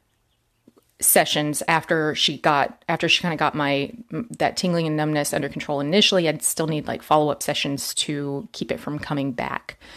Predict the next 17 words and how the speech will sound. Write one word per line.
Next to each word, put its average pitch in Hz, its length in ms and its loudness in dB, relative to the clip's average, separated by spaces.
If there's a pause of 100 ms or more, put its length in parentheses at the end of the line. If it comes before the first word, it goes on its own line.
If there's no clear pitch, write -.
(140)
So - 140 6
it - 0 -
was 185 100 4
during 233 240 10
one 202 100 8
of 185 60 2
those 147 160 -2
follow-up 285 380 4
sessions, 156 640 -2 (640)
she - 200 2
asked 180 400 4
if 170 280 2
I 170 100 2
would 160 100 0
be 143 140 -6
interested 151 600 -2
in 143 520 -4